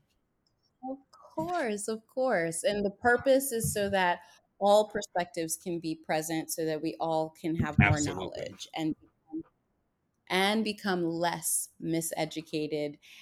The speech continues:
Speaker 1: and more knowledgeable about the speech language pathologist profession. So I look forward to seeing you guys in episode two. Thank you, my dear friend, and we will dis-, we'll have more
Speaker 2: Sounds
Speaker 1: talks.
Speaker 2: great. Love
Speaker 1: All
Speaker 2: it.
Speaker 1: right?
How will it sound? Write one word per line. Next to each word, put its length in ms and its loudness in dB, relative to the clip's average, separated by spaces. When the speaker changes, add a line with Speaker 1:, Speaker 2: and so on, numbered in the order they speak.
Speaker 1:
and 200 -2
more 360 0
knowledgeable 1000 -6
about 560 -6
the 60 -8
speech 340 -8
language 380 -4
pathologist 680 -4
profession. 640 -8
So 640 0
I 180 0
look 420 0
forward 320 2
to 100 -6
seeing 260 -4
you 100 -4
guys 240 0
in 140 -2
episode 460 -2
two. 280 -4
Thank 340 0
you, 160 -2
my 260 -4
dear 260 -4
friend, 460 -4
and 380 0
we 180 -2
will 360 -4
dis-, 220 -10
we'll 240 0
have 240 -2
more 220 -2
Speaker 2:
Sounds 220 -2
Speaker 1:
talks. 0 -
Speaker 2:
great. 360 0
Love 180 -2
Speaker 1:
All 40 -2
Speaker 2:
it. 40 -2
Speaker 1:
right? 260 -2